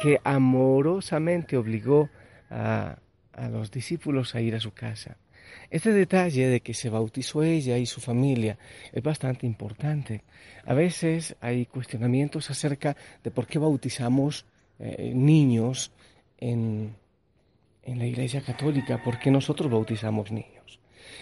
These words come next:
Y, y me parece bonito esto, y no es el, el único referente que tenemos, de que, obviamente, los primeros evangelizados eran los adultos, no se le predicaba a los bebés, ¿verdad?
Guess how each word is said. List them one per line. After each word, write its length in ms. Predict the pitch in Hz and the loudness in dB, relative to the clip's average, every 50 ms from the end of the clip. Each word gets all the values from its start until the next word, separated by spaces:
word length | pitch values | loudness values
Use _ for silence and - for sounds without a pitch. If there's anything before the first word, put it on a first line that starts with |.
| - - _ | -20 -8 _
Y, 160 | - 156 151 143 147 147 139 - - - | 4 6 8 8 8 6 4 2 -2 -4
y 80 | - 170 | -2 0
me 100 | 170 170 | 0 0
parece 280 | - 220 240 - - 247 | -2 -4 -6 -4 -4 -2
bonito 400 | 202 185 196 196 - - 156 151 | 0 2 2 0 0 0 0 0
esto, 400 | 160 151 - - 117 113 - _ - - - - _ - - - | 0 -2 -4 -6 -8 -8 -8 _ -20 -20 -20 -20 _ -18 -8 -2
y 80 | 135 | 0
no 180 | 127 131 135 143 | 2 4 4 4
es 180 | 151 143 143 | 4 2 2
el, 400 | 147 147 139 131 127 120 113 - - - - - _ _ _ _ - - - | 0 0 2 2 0 0 -2 -4 -6 -10 -14 -18 _ _ _ _ -14 -10 -8
el 180 | - 123 135 | -4 0 2
único 300 | 160 175 180 - - 143 | 4 4 4 4 4 2
referente 560 | 123 127 - - 127 127 170 202 190 - 147 - | 2 2 0 0 0 2 2 0 0 0 -2 -2
que 120 | - 113 | -2 -4
tenemos, 580 | - 131 143 185 220 196 156 160 214 - - - _ - - - - - - - | -2 -2 0 0 0 0 0 -2 -2 -6 -10 -16 _ -20 -20 -20 -20 -20 -14 -6
de 140 | - - 147 | -2 -2 0
que, 240 | - 180 185 196 220 - - _ _ _ _ - - - _ - - _ _ - | 2 2 2 2 0 -4 -12 _ _ _ _ -20 -20 -20 _ -20 -20 _ _ -2
obviamente, 800 | 160 165 165 151 131 131 175 208 214 - - 147 165 180 - - _ _ _ _ _ _ _ _ _ _ _ _ _ _ - 147 - _ _ _ _ _ _ - | 2 4 4 4 6 6 4 4 2 2 0 0 0 -2 -6 -12 _ _ _ _ _ _ _ _ _ _ _ _ _ _ -20 -20 -20 _ _ _ _ _ _ -6
los 300 | - 123 139 131 123 - | -2 0 0 0 0 -2
primeros 400 | - 135 131 156 180 202 196 - | -2 0 2 2 2 0 0 0
evangelizados 640 | 156 139 123 - 120 113 - - 175 202 226 156 - | 0 0 0 0 -2 -2 -2 0 -2 -2 -2 -2 -4
eran 180 | 127 110 117 123 | -2 0 0 0
los 140 | 113 107 117 | 0 0 0
adultos, 440 | 113 135 180 180 135 - 120 107 113 | 2 2 2 2 0 -2 -4 -2 0
no 80 | 123 | 0
se 120 | 120 - 113 | 0 0 -2
le 80 | 110 | -2
predicaba 440 | - 113 104 107 98 - 135 131 123 | -2 -2 -4 -4 -2 -2 0 0 2
a 20 | |
los 160 | 110 104 98 98 | 0 0 0 0
bebés, 320 | 107 107 120 147 147 117 | 0 0 0 0 -2 -4
¿verdad? 380 | 104 110 113 120 151 180 170 | -4 -6 -6 -6 -6 -8 -10